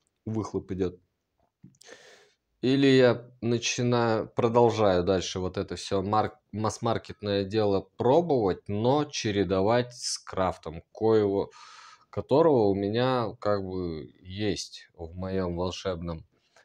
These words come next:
пивном холодильничке. Почему волшебном? Да потому что он мне радость приносит, когда вот открываешь дверцу и смотришь, чего ты накупил.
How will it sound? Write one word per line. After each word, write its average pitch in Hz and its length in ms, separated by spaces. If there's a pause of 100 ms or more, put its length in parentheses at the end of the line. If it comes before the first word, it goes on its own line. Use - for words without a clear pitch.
(240)
пивном 98 400
холодильничке. 131 960 (2000)
Почему 98 300
волшебном? 98 580
Да 90 80
потому 104 220
что 110 220
он 104 80
мне 104 120
радость 95 380
приносит, 104 560
когда 85 240
вот 82 220 (500)
открываешь 95 640
дверцу 117 480
и - 20
смотришь, 101 640
чего 98 260
ты 85 160
накупил. 120 720